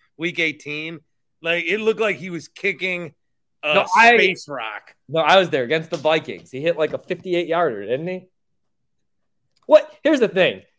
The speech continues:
Speaker 2: What games are gonna come down to a fucking kicker? I, I honestly don't care.
Speaker 1: <laughs> I
Speaker 2: Oh,
Speaker 1: think
Speaker 2: hey.
Speaker 1: they're gonna be good.
Speaker 2: Actually, let me tell you my, one of my favorite
Speaker 1: I think we're
Speaker 2: pictures.
Speaker 1: gonna win the North. Plus four ten? Fuck, book that shit.
Speaker 2: I mean, I don't, but I,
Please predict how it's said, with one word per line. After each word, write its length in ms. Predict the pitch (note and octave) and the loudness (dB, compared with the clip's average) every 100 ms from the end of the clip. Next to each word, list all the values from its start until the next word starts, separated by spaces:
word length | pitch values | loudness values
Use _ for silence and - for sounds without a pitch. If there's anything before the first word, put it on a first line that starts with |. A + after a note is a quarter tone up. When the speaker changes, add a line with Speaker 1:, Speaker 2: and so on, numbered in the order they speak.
| _ _ _ - | _ _ _ -10
Speaker 2:
What 260 | F3+ C#4 A#3 | 4 6 8
games 320 | A3 G#3 F3 | 6 4 0
are 40 | |
gonna 180 | E3+ E3 | 0 -2
come 200 | E3+ D3+ | -2 0
down 220 | D3 C#3+ | 0 0
to 80 | B2+ | -4
a 60 | A2+ | -4
fucking 400 | C#3+ C3+ G#2+ F#2+ | -2 -4 -6 -12
kicker? 380 | A#2 - E2+ - | -14 -12 -14 0
I, 200 | F#3 A3 | 2 2
I 220 | F#3+ G#3 | 2 2
honestly 360 | G3 G3 - D#3 | 2 0 -2 -4
don't 300 | C#3 C3+ G#2+ | -2 -4 -6
care. 340 | D3 F2+ F3+ - | -8 -8 -10 -12
Speaker 1:
<laughs> 60 | - | -16
I 100 | E3 _ - _ _ _ - | -18 _ -20 _ _ _ 10
Speaker 2:
Oh, 180 | D4 | 10
Speaker 1:
think 100 | F#3 | 8
Speaker 2:
hey. 60 | A#3+ | 2
Speaker 1:
they're 100 | A3 | 0
gonna 100 | G#3 | -6
be 120 | F#3 | -10
good. 380 | E3 G#3+ E3 - _ _ - | -6 -4 -4 -8 _ _ 0
Speaker 2:
Actually, 560 | C4 C#4+ G#3 F3 C#3 - _ | 2 2 -2 -2 -4 -12 _
let 160 | F3 C#4+ | -2 -2
me 60 | |
tell 200 | - C#4 | 2 2
you 80 | B3 | 4
my, 160 | G3+ F3+ | 2 0
one 160 | D#3 F#3+ | 0 0
of 40 | |
my 120 | E3+ | -2
favorite 420 | - F3 F3 F#3+ - | -4 -4 -2 -2 0
Speaker 1:
I 100 | F3+ | 2
think 140 | C4+ | 2
we're 80 | A#3+ | 2
Speaker 2:
pictures. 120 | G3 | 2
Speaker 1:
gonna 120 | F3+ E3 | 0 0
win 100 | E3+ | -4
the 100 | C#3 | -4
North. 420 | D3 E3 B2 _ _ | -2 -2 -4 _ _
Plus 200 | G3+ A3 | -8 -8
four 200 | - A#3+ | -8 -8
ten? 460 | - D#3 G3 B3 - _ _ | -6 -6 -6 -8 -14 _ _
Fuck, 240 | - B2 - | -20 -20 -20
book 160 | B2 A#2 | -20 -14
that 220 | C3+ D3+ | -14 -14
shit. 280 | - A2+ B2+ _ _ _ _ _ _ _ | -18 -20 -20 _ _ _ _ _ _ _
Speaker 2:
I 120 | D3+ D#3+ | -6 -2
mean, 500 | D3+ C3 A#2 G#2+ _ _ _ _ _ _ - | -2 -4 -8 -14 _ _ _ _ _ _ 0
I 120 | D#3+ | 2
don't, 380 | D#3 D3+ F3 C3+ | 2 2 0 0
but 120 | |
I, 60 | D3 | 0